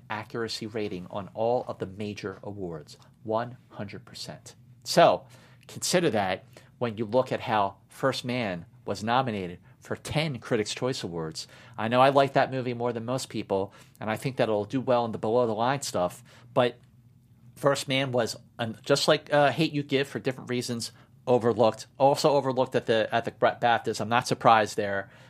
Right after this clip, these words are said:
but, uh, I think The Favorite will have much better odds at winning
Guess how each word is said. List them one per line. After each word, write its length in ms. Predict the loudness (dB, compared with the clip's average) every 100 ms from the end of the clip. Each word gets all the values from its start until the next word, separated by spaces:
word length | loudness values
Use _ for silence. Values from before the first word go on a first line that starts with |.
| 0
but, 240 | 0 2
uh, 120 | 0 2
I 80 | 0
think 200 | -2 -4
The 60 |
Favorite 380 | -2 0 0 0
will 160 | 0 2
have 220 | 2 2
much 280 | 2 0 2
better 380 | 2 2 0 0
odds 300 | 4 4 2
at 140 | -6 -8
winning 560 | -2 0 0 -2 -6